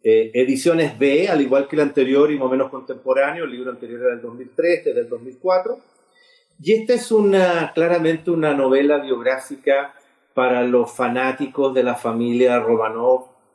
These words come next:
y en especial de la última familia, ¿no es cierto?, que reinó la Rusia imperial, como fueron, eh, Nicolás y Alejandra y sus cinco hijos que fueron finalmente y brutalmente asesinados el año mil novecientos dieciocho.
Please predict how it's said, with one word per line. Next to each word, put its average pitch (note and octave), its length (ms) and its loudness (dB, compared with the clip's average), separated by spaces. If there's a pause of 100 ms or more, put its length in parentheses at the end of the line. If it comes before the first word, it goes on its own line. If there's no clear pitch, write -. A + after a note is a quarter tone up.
(160)
y A#2+ 100 0
en A#2+ 60 0
especial C#3 800 0 (320)
de B2 140 2
la B2 100 2
última C3 540 2
familia, A#2+ 420 0
¿no B2 80 -2
es A2 60 -6
cierto?, B2 340 -2
que A#2+ 100 2
reinó A2+ 760 0 (180)
la A2 400 2
Rusia C3 280 2
imperial, B2 600 0
como A2 200 -2
fueron, B2 520 0 (340)
eh, G#2+ 280 2
Nicolás B2 440 0
y C3+ 60 4
Alejandra B2+ 880 -2 (180)
y A#2 100 -6
sus A#2 200 -6
cinco C3 400 2
hijos B2+ 340 0
que - 100 -4
fueron A#2+ 460 0 (300)
finalmente A2+ 1120 0 (120)
y A2 120 -2
brutalmente A2+ 880 0
asesinados A2 680 0
el G#2+ 80 2
año G#2+ 460 0 (220)
mil A2 240 0
novecientos A2 580 0
dieciocho. A2+ 600 0